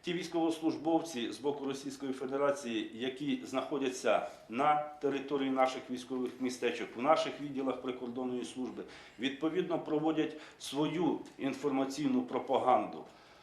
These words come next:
приукрашуючи її, е, фактами, е, великих заробітних плат-, е, великої заробітної платні їхнім військовослужбовцям, достатньо такого серйозного,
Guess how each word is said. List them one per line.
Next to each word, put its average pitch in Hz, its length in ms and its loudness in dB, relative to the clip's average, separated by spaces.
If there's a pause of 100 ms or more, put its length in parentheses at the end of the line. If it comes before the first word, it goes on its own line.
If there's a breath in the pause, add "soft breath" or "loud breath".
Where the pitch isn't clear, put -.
(300 loud breath)
приукрашуючи 143 840 4
її, 139 680 0
е, 113 200 0
фактами, 107 680 4 (540 loud breath)
е, 92 400 -4 (180)
великих 151 440 2
заробітних 127 680 0
плат-, 117 440 4
е, 127 260 0
великої 151 320 0
заробітної 131 580 2
платні 123 420 0
їхнім 123 380 -2
військовослужбовцям, 110 1120 -6 (760 loud breath)
достатньо 151 640 8
такого 143 360 4
серйозного, 135 1000 2